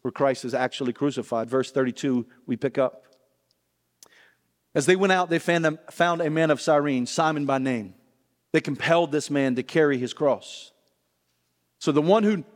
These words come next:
knit bodies together in the womb is apparently weakened to the point where he's ba-, barely able to walk, let alone carry the crossbeam.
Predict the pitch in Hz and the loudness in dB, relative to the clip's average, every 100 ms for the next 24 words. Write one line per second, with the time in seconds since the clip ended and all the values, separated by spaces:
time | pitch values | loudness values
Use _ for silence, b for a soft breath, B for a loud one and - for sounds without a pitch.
0 | _ 151 175 240 - 156 196 196 180 175 | _ 2 6 6 2 2 2 2 0 0
1 | 156 185 180 165 160 147 175 147 135 131 | 2 2 2 0 0 2 2 2 0 0
2 | 175 196 190 151 143 214 214 180 147 147 | 0 0 0 -2 2 2 4 0 2 0
3 | 143 196 180 - 156 131 190 202 196 - | 2 2 0 2 0 4 4 4 0 -6
4 | - 196 202 208 170 160 151 175 151 156 | 0 2 4 2 0 0 2 4 4 2
5 | 165 170 165 143 165 170 147 135 185 175 | 4 4 0 0 2 2 2 -2 2 2
6 | 160 - 127 98 85 | 2 -4 -6 -6 -10